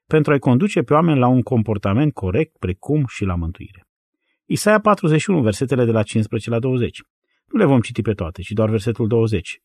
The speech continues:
Isaia patruzeci și unu cu douăzeci. „Ca să vadă, din nou suntem în împărăție, și să știe, să priceapă și să înțeleagă.” Un alt element.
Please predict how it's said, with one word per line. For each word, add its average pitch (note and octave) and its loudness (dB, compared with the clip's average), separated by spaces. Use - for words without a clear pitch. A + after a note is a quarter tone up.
Isaia - -2
patruzeci B2 0
și - -8
unu C3+ 2
cu B2+ -6
douăzeci. G#2 -4
„Ca - 0
să G3 0
vadă, C3 2
din B2 0
nou G#2+ 0
suntem A#2 -2
în A#2 0
împărăție, G#2 -4
și - -6
să - 0
știe, F2+ -4
să - 0
priceapă C3+ -2
și - -8
să - -4
înțeleagă.” A2+ -2
Un F#2+ -4
alt B2 0
element. E2 -4